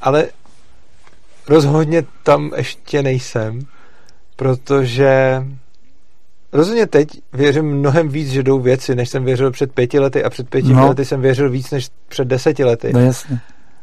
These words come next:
Speaker 1: Ale vlastně takhle daleko nejsem a nějakým způsobem se mi to líbí, ale hrozně těžko se vlastně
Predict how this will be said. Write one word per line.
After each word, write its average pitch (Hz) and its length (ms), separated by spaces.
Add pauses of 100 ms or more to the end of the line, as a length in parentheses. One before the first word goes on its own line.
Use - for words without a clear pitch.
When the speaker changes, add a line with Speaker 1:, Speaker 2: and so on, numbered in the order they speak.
(320)
Speaker 1:
Ale 151 160
vlastně 165 240
takhle 175 240
daleko 180 300
nejsem 160 560 (200)
a 147 60
nějakým 147 340
způsobem 160 400
se 156 120
mi 156 80
to 180 100
líbí, 131 440 (880)
ale 139 220 (240)
hrozně 143 300
těžko 170 480 (400)
se - 140
vlastně 165 420